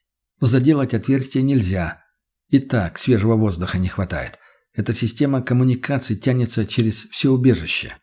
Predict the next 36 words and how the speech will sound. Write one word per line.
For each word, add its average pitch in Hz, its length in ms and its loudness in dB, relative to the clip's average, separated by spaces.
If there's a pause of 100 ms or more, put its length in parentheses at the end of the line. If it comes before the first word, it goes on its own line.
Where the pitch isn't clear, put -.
(220)
Так 127 180 -6
что 135 200 -2
чувствовать 131 500 -2
себя 127 260 0
там 127 260 -2
мышки 139 300 -2
должны 120 400 0
вольготно, 110 760 -2
попадая 113 460 0
куда 117 360 0
им 110 200 2
надо, 117 260 0
как - 300 -6
на 104 60 2
метро. 110 520 0 (440)
Всё, - 440 -6
баста. 120 540 -4 (360)
Пора 123 200 0
подавать 127 440 0
коллективную 127 540 2
жалобу 101 400 0
Борисычу. 107 640 -2 (400)
Сколько 135 400 0
бы 127 140 2
дел 123 240 4
ни 139 200 4
было, 101 340 0 (160)
а - 80 -2
борьба 117 260 2
с 117 80 -4
паразитами 117 640 2
должна 110 340 0
вестись 127 460 -2
до 110 120 0
победного 123 520 -2
конца. 107 420 -4